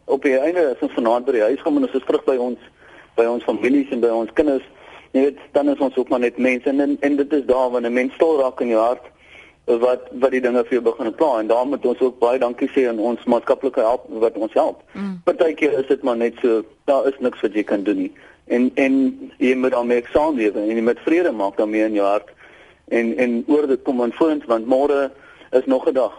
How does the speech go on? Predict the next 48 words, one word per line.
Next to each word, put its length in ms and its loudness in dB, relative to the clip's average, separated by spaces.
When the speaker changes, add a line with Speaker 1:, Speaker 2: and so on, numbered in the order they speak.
Speaker 2:
Ja. 160 -8
Speaker 1:
Môre 280 2
is 60 -4
daar 160 2
iemand 260 -2
anderste 360 0
wat 180 0
ons 200 -2
nodig 320 0
het 220 -4
en 300 -2
waar 220 2
jy 160 0
dalk 360 0
'n 80 2
verskil 420 2
kan 180 -4
maak, 180 -2
Speaker 2:
Mm. 80 -8
Speaker 1:
waar 160 4
jy 160 2
dalk 240 0
iemand 360 0
anderste 520 0
se 60 -4
lewe 240 2
kan 220 -2
red. 200 0
Speaker 2:
Jy, 180 4
julle 220 2
is 100 -2
nou 200 2
in, 100 6
is 180 0
dit 140 -2
'n 60 -2
kompetisie 640 0
wat 140 2
dit 120 -4
is 160 -4
waar 240 0
julle 200 0
genomineer 920 2
is 180 -4
vir 140 -6
'n 120 -6
toekenning 560 -2
of 160 -6